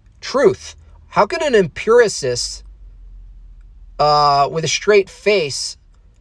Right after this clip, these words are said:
uh, make fun of a theist when they themselves are saying, "I, no, I believe in a thing called truth. Truth is out there. Truth is an absolute,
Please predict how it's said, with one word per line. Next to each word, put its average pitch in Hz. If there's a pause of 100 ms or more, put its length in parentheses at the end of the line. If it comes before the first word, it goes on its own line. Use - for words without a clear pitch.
(1000)
uh, 151
make 175
fun 196
of 175
a 135
theist - (1300)
when 165
they 202 (120)
themselves 165
are 147
saying, 151
"I, 160
no, 175
I 185
believe 185
in 151
a 127
thing 156
called 120
truth. 175 (240)
Truth 196
is 147
out 156
there. - (460)
Truth 165
is 160
an 151
absolute, 165